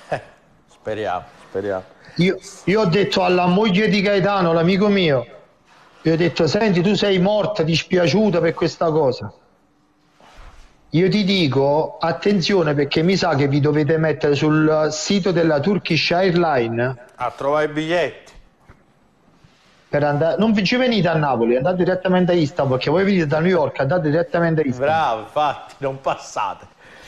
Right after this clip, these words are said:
Speaker 1: Mi fa molto piacere il tuo ottimismo e so che è un ottimismo, eh, concreto, nel senso che ci ragioni per quello che fai. Ti fa una domanda Cesare, poi ti lascio anche a una domanda di Gene-, di Giovanni.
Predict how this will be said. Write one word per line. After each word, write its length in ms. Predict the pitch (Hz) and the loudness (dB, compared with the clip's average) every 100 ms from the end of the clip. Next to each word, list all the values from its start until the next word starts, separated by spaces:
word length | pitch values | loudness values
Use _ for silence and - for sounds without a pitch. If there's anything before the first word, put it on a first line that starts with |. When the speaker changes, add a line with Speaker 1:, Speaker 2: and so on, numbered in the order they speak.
| - - - - - | -20 -20 -20 -20 -18
Speaker 1:
Mi 200 | 180 180 | -4 -2
fa 160 | 147 196 | 0 0
molto 320 | 196 240 247 | 0 0 0
piacere 340 | 247 208 226 208 | 0 0 -2 -4
il 100 | 156 | -2
tuo 120 | 202 | -2
ottimismo 720 | 196 196 196 226 170 190 180 | -2 -6 -8 -8 -4 -2 0
e 100 | 165 | -2
so 220 | - 196 190 | -4 -4 -2
che 80 | |
è 40 | 185 | 0
un 60 | |
ottimismo, 960 | 175 - 170 185 165 175 170 165 160 - | -2 -4 -10 -10 -8 -2 0 2 0 -4
eh, 320 | 131 135 135 | -10 -10 -10
concreto, 580 | 135 156 143 170 190 175 | -6 -6 -4 -2 -2 0
nel 160 | 156 135 | -2 -4
senso 260 | 170 147 | -4 -2
che 140 | 151 147 | -4 -4
ci 160 | - | -6
ragioni 560 | 147 143 - 170 175 160 | -4 -4 -2 -2 -2 -2
per 140 | 135 | -4
quello 220 | - 147 131 | -4 -4 -2
che 120 | 127 | -4
fai. 420 | - 120 120 123 - | -2 -2 -2 -6 -14
Ti 120 | - 180 | -14 -4
fa 200 | 233 240 | -2 0
una 140 | 233 | 0
domanda 420 | 226 254 277 247 | -2 -2 -2 -2
Cesare, 600 | - 160 131 - 135 156 | -2 -4 -6 -6 -4 -2
poi 480 | 151 156 156 147 127 - - - - | -2 -2 -2 -4 -8 -14 -20 -20 -8
ti 80 | |
lascio 340 | 139 147 143 151 | -4 -4 -4 -4
anche 220 | 147 147 | -4 -4
a 40 | |
una 100 | 143 | -2
domanda 320 | 139 139 143 139 | -2 -4 -6 -8
di 120 | 135 | -10
Gene-, 380 | 120 139 139 120 | -8 -8 -8 -8
di 240 | 135 127 | -10 -6
Giovanni. 640 | 135 127 104 104 131 135 | -4 -2 -4 -6 -12 -14